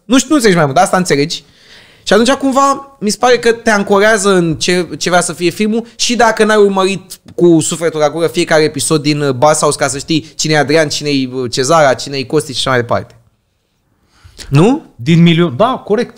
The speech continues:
Speaker 2: Nu, total corect. Dar din mi-, altă întrebare am. Din milionul ăsta, cât s-a dus la marketing? Cât s-a dus la marketing?
Speaker 1: Vreo o sută cincizeci, o sută, o sută cincizeci, ceva de genul.
Speaker 2: O sută cincizeci de mii, da?
Speaker 1: Nu,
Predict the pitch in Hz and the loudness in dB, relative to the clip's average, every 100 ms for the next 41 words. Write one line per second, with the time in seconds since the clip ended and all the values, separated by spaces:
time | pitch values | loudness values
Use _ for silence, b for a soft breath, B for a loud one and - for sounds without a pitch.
0 | _ 170 220 - 196 202 226 226 208 107 | _ -2 -2 -4 -10 -6 -6 -4 -6 0
1 | 139 143 175 170 117 180 214 220 202 170 | 2 4 4 4 2 2 2 -2 -2 -2
2 | 120 110 95 80 - _ _ _ 110 139 | 0 -2 -2 -8 -18 _ _ _ -4 4
3 | 147 143 151 170 156 143 120 98 - - | 4 4 4 4 2 0 0 -2 -4 -20
4 | _ _ _ _ _ _ _ _ _ _ | _ _ _ _ _ _ _ _ _ _
5 | - 156 175 156 165 147 123 117 98 101 | 0 2 0 0 0 2 4 2 0 -6
6 | 110 131 151 _ _ _ _ _ _ _ | -4 -4 -6 _ _ _ _ _ _ _
7 | _ _ _ _ _ - _ _ _ _ | _ _ _ _ _ -20 _ _ _ _
8 | - 147 135 101 90 92 90 85 87 90 | -2 0 0 -2 -4 -4 -4 -8 -14 -14
9 | 82 _ 113 131 139 151 - - 127 113 | -16 _ 0 0 0 -6 -10 -4 -2 -2
10 | 147 156 120 - 139 - 120 - 117 _ | -4 -8 -10 -10 -12 -10 -8 -8 -10 _
11 | - 110 117 117 110 107 107 92 98 113 | -4 -2 -2 -4 -8 -8 -10 -12 -4 -2
12 | 135 - 131 113 110 113 104 85 113 135 | -2 0 0 0 0 0 0 0 0 0
13 | - - b b b b 143 | -4 -20 b b b b 0